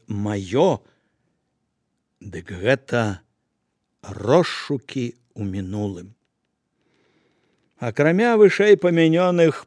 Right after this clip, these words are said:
прац напісаў яшчэ некалькі накшталт, ну, м, строга абгрунтаваных дакументальных гістарычных дэтэктываў ці што.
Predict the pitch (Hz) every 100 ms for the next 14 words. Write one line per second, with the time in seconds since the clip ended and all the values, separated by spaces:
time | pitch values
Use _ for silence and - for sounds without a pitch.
0 | - 135 185 190 - 147 120 123 - 175
1 | 156 - 156 143 185 180 165 147 - 160
2 | 147 139 120 - - 170 165 147 - -
3 | - _ _ - 185 202 175 139 113 -
4 | _ _ _ _ 123 120 120 113 - -
5 | 123 123 175 185 143 131 107 101 131 131
6 | - _ 120 110 175 165 151 143 113 95
7 | 135 - 127 127 117 - - 156 160 147
8 | 135 135 117 - 131 - _ 123 110 151
9 | 120 - 131 127 - _ _ _ _ _
10 | 104 95 135 - - 113 - - 185 196
11 | 165 113 110 - 87 - _ 110 117